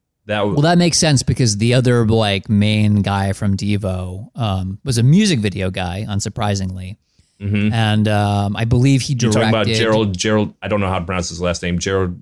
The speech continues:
Speaker 1: Gerald Casale. He came up with the, the silly hats.
Speaker 2: Yep.
Speaker 1: Yep.
Speaker 2: So he,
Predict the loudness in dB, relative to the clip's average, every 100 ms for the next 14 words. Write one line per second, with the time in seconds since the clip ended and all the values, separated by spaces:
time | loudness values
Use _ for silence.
0 | _ -2 0 0 -4 -6 -4 0 2 2
1 | 0 -6 _ _ _ -14 -4 0 2 0
2 | -4 -2 -4 -2 -4 -6 -10 -10 -4 -2
3 | 0 -2 -4 -4 -6 -6 _ _ _ _
4 | -4 -2 -2 -4 -6 _ _ _ _ -6
5 | 0 0 2 2 2 0 -2